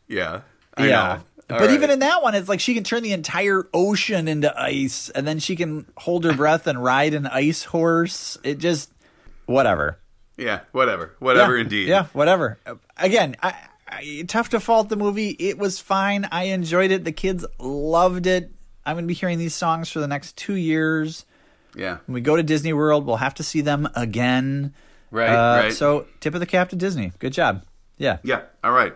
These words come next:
Speaker 1: Well done.
Speaker 2: Let me, actually, let me ask one, one last question before we get to five questions. Did you like this sequel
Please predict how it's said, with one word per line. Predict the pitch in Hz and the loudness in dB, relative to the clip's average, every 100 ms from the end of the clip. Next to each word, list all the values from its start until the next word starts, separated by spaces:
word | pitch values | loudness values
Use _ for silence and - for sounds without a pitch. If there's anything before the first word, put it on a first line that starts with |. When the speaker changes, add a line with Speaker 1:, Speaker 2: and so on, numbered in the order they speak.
| 82 | -8
Speaker 1:
Well | 107 113 | -4 0
done. | 113 95 87 - | 2 0 -2 -4
Speaker 2:
Let | 254 | 0
me, | 302 | 0
actually, | - 202 175 214 | 2 0 0 -2
let | 208 | 0
me | 220 | 2
ask | 196 | 2
one, | 208 196 | -2 -4
one | 156 160 190 | -4 0 2
last | 190 | 0
question | - 170 - | 2 0 0
before | 139 151 | -4 0
we | |
get | 143 | 2
to | 131 | 0
five | 123 135 | 2 0
questions. | 127 151 127 113 - - - - | 2 0 -2 -8 -12 -20 -18 -10
Did | 113 185 190 | -2 0 0
you | 214 | 0
like | 214 185 165 | 2 2 2
this | 139 131 214 - | -2 0 0 0
sequel | - 139 123 117 107 120 139 | -2 -2 0 0 2 0 -4